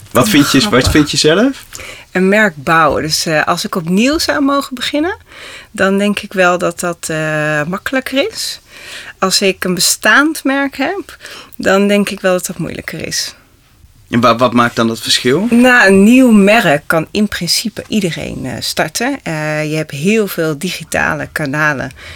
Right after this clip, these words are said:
Speaker 2: eh, waarbij je een merk kan, eh, opzetten. En het is ook veel makkelijker als je kijkt naar retail. Je hebt ook heel veel retail waar je dat, eh, kan doen, wat vroeger heel anders was.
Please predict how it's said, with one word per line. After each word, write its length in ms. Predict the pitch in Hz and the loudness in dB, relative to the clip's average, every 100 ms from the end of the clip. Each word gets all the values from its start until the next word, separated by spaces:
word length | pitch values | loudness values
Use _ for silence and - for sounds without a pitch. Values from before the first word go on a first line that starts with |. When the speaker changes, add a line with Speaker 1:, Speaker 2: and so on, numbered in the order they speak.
| - | -18
Speaker 2:
eh, 360 | - - 156 151 139 | -8 -4 -2 -4 -2
waarbij 500 | 160 156 143 156 151 | 2 2 2 2 2
je 60 | 139 | 0
een 80 | 139 | 0
merk 260 | 143 160 | 0 -2
kan, 280 | - 180 180 | -2 -2 0
eh, 500 | 175 170 175 170 170 - | 0 -2 -2 0 -2 -4
opzetten. 680 | - 185 - 160 156 - 117 | -6 -6 -4 -4 -4 -4 -2
En 120 | - | -4
het 100 | 139 | -6
is 80 | - | -6
ook 120 | - | -8
veel 200 | - 170 | -4 -2
makkelijker 480 | 151 151 - 151 143 | -2 -4 -6 -8 -4
als 120 | 139 | -4
je 60 | - | -2
kijkt 200 | 156 147 | -4 -4
naar 160 | 151 143 | -6 -6
retail. 480 | 170 160 160 156 151 | -6 -2 0 0 -4
Je 200 | - - | -10 -14
hebt 120 | - 170 | -6 -4
ook 120 | 165 | 0
heel 120 | 185 | 0
veel 180 | 180 180 | 2 2
retail 400 | 233 233 160 147 | 2 2 0 2
waar 180 | 139 139 | 2 2
je 60 | |
dat, 260 | 139 135 - | 0 -2 -4
eh, 80 | 147 143 | -6 -4
kan 180 | 160 156 | -4 -2
doen, 160 | 196 | -2
wat 160 | 202 - | -2 -6
vroeger 240 | 185 190 | -8 -6
heel 160 | 175 - | -4 -2
anders 320 | 190 190 - | -4 -4 -6
was. 380 | - 320 - | -4 -6 -8